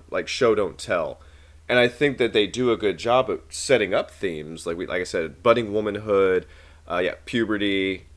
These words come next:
uh, just going in, like, becoming an adult, uh, fish out of water, like, s-, going into a new, a new world and kind of embracing that culture,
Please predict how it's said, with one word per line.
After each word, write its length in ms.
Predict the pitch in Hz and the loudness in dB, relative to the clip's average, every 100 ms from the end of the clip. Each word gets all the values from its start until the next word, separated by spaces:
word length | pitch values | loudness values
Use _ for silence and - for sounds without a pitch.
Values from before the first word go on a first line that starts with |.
| - | -6
uh, 320 | 90 87 82 | -2 0 -2
just 240 | 80 101 - | -6 -10 -4
going 280 | 107 101 98 | -2 0 -2
in, 180 | 92 - - | -6 -8 -4
like, 200 | 101 90 | -4 -4
becoming 380 | 101 120 110 101 | -6 -4 -2 -2
an 80 | 98 | -4
adult, 580 | 90 95 95 92 - - | -2 0 0 -2 -4 -4
uh, 220 | 87 85 | -2 -2
fish 280 | - 117 - | -4 -4 0
out 140 | 104 | 0
of 100 | 90 | 0
water, 300 | 87 90 90 | 0 0 0
like, 160 | 85 82 | -2 -6
s-, 80 | - | -8
going 380 | - 104 101 | -2 -2 -2
into 260 | 98 - 101 | -6 -6 -6
a 60 | 90 | -4
new, 540 | 92 92 90 90 87 - | -4 -2 -2 -4 -8 -8
a 100 | 95 | -6
new 160 | 98 92 | -4 -4
world 400 | 90 87 87 85 | -2 0 0 -4
and 100 | 85 | -8
kind 140 | 92 | -8
of 60 | 90 | -6
embracing 440 | 85 90 87 82 | -4 -4 -4 -6
that 200 | 87 85 | -6 -6
culture, 560 | - 90 82 85 80 | -4 -4 -4 -6 -6